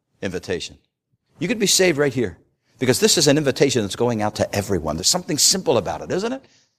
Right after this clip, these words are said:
Enter in, enter in. I read once, it was rather amusing. I read a scientific description of what it's like to walk through a door, and it was describing the pressure of molecules on your body at every point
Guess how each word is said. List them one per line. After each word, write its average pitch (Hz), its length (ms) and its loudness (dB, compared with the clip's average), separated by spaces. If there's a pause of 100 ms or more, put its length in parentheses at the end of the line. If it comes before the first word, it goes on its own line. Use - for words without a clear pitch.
(180)
Enter 233 320 4
in, 254 300 -2 (480)
enter 247 320 -2
in. 254 340 -6
I 240 120 4
read 214 240 4
once, 180 320 2
it 147 160 -2
was 135 120 -2
rather 151 280 2
amusing. 135 360 -4 (220)
I 190 120 4
read 160 280 4
a - 80 -2
scientific - 640 0
description 123 580 -2
of 110 140 2
what 123 160 2
it's - 140 -2
like 135 180 0
to 117 80 -4
walk 123 220 2
through 120 180 0
a 110 60 2
door, 117 300 2 (200)
and 117 140 0
it 123 40 -2
was 113 120 -4
describing 139 640 0
the 117 80 -6
pressure - 380 -4
of 120 140 -8
molecules 117 680 -4
on 113 160 -2
your 107 140 0
body 117 360 -2
at 95 80 -4
every 117 220 -4
point 123 280 -4